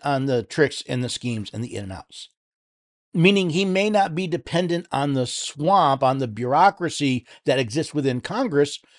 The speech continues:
which means maybe he will be willing to stand for what is right, um, even though the majority say,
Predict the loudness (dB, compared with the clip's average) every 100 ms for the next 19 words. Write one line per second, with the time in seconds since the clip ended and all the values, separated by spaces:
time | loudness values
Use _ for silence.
0 | _ _ 2 4 -2 -2 2 4 4 0
1 | -6 -6 -2 -2 -2 -2 -2 0 0 -4
2 | -8 -8 -8 -2 0 0 -4 -4 -2 2
3 | 2 0 -2 2 2 0 -4 -20 _ _
4 | _ _ _ 0 2 2 0 -4 -8 _
5 | -4 2 4 8 8 6 2 2 2 -2
6 | -12 _ _ _ _ _ -16 -4 -2 2
7 | 4 4 2 0 2 2